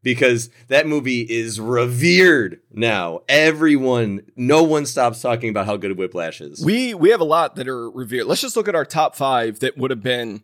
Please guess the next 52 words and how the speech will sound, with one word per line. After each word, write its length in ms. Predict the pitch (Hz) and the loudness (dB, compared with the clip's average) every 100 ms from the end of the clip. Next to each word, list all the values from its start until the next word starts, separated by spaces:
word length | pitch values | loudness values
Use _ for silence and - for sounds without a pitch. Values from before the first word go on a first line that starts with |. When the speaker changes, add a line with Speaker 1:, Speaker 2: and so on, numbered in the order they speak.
| _ | _
Speaker 1:
It's 140 | 123 123 | -4 -2
true. 360 | 185 185 95 82 | 2 2 2 -6
It's 140 | 117 | -4
a 40 | 175 | -2
good 200 | 143 180 | 0 0
year. 340 | 117 92 73 _ - | 0 -2 -4 _ 0
Speaker 2:
a, 160 | 131 147 | 0 0
some 200 | - 190 | -2 -2
people 220 | 190 165 | 0 0
may 140 | 147 151 | 2 2
not 260 | 143 127 | 2 0
like 340 | 113 160 - - | 2 2 2 -4
American 480 | - 147 170 185 170 | 0 2 2 0 -4
Sniper 480 | - 160 175 185 185 | -4 -4 -4 -4 -6
because 340 | - 127 127 | -6 -4 -4
of 60 | 123 | -4
its 140 | 123 | -8
politics 500 | - 120 147 156 143 | -2 2 2 0 -6
or 60 | 127 | -2
whatever. 480 | 123 127 131 151 135 117 | 0 0 2 0 0 -2
Uh, 100 | 107 | -2
people 280 | - 165 175 | -2 -2 2
talk 240 | 143 160 | 2 2
about 180 | 123 113 | -2 -8
that 140 | 101 | -10
movie. 240 | 92 98 90 | -10 -8 -8
That 160 | 120 | -4
movie 280 | 147 147 135 | 0 0 0
was 260 | 127 123 123 | 0 0 0
a 100 | 107 | -2
fucking 520 | - 131 135 131 104 | -2 -6 -4 -6 -8
hit 500 | - - 151 151 _ | -6 -4 0 -2 _
when 160 | - 101 | -2 0
Speaker 1:
They 40 | |
do. 120 | 107 120 | 2 2
Speaker 2:
it 40 | |
came 180 | 131 117 | 0 0
out. 260 | 120 110 _ _ _ | 0 -2 _ _ _
Birdman, 600 | - 135 160 160 165 175 165 | 0 4 4 4 2 0 0
people 220 | 143 180 | -2 0
Speaker 1:
Yes, 80 | 202 | 2
Speaker 2:
still 100 | 147 | 2
Speaker 1:
it 40 | |
Speaker 2:
talk 200 | 123 135 | 2 2
Speaker 1:
was. 20 | |
Speaker 2:
about 160 | 95 135 | 0 -2
that. 240 | 143 143 127 | -2 -2 -2
Boyhood, 500 | 123 143 143 151 120 | 0 2 2 -2 -4
The 60 | |
Grand 320 | 104 113 135 | -10 -6 -4
Budapest 440 | 131 151 147 143 - | -2 -4 -4 -6 -6
Hotel. 560 | 139 - 131 127 135 | -8 -6 -4 -4 -6